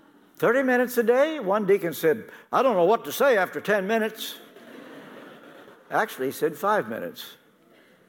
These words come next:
I thought, "Well, shows me more about you than I wanted to know." You can have a prayer list. Keep you praying for hours.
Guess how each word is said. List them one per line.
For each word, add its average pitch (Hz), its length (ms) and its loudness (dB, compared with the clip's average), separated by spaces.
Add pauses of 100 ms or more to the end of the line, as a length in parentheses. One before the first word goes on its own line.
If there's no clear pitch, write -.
(280)
I 113 120 -8
thought, 117 140 -2
"Well, 127 400 -2 (480)
shows 160 420 0
me 175 120 -2
more 180 240 2
about 185 260 2
you 190 240 2
than 165 140 -2
I 175 80 0
wanted 185 280 -2
to 180 80 -2
know." 202 360 -4 (960)
You 196 80 -16
can 196 80 -10
have 185 100 -4
a 160 80 0
prayer 202 420 -2
list. 107 500 -4 (880)
Keep 170 180 -6
you 147 80 -4
praying 175 360 -4
for 151 180 -6
hours. 220 600 -4